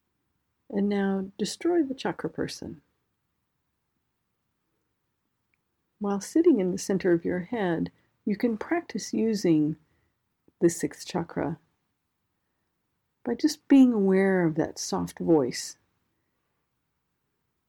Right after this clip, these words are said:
when you have a feeling or you have a sense of things. And just see. Or maybe it would be about interacting with someone else. Maybe it would be just,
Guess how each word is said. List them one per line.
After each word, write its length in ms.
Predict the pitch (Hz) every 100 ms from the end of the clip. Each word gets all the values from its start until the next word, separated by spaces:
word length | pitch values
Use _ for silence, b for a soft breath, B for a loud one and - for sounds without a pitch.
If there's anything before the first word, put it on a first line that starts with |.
| -
when 760 | 277 - 190 185 180 175 175 180 _ _
you 100 | 185
have 180 | 175 170
a 80 | 160
feeling 640 | - 185 175 180 165 151
or 80 | 151
you 120 | 147
have 120 | 165 -
a 40 |
sense 460 | - - 151 160 -
of 120 | 165
things. 640 | - 131 - 160 - - _ _ _ _ _ _ _ -
And 140 | 196
just 260 | 202 233 -
see. 380 | 294 262 - - _ _ _ _ _ -
Or 100 | 196
maybe 420 | 180 180 190 185
it 80 | 180
would 180 | - 160
be 240 | 180 175
about 360 | 165 160 160 - _ _ _ _ -
interacting 680 | 175 170 160 165 - 190 170
with 140 | 170
someone 420 | - 170 170 160
else. 520 | 165 165 165 170 - _ _ _ _ _ _ _ _ _ _ _ _ _ _ _ _ -
Maybe 280 | 175 175 170
it 80 | 165
would 140 | 165
be 140 | 170 170
just, 220 | 185